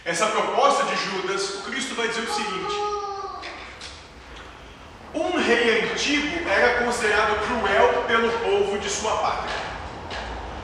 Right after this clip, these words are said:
a tal ponto que o principal dos profetas do reino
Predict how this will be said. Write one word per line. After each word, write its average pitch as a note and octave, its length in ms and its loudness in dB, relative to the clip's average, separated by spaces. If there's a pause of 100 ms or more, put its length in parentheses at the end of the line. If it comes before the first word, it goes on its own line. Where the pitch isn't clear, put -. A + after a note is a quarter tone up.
(100)
a - 100 8
tal C#4 420 6
ponto - 400 4
que A#3+ 80 -4
o - 40 -4
principal - 680 0
dos - 140 -2
profetas G3+ 720 2
do C#3+ 140 -2
reino - 440 2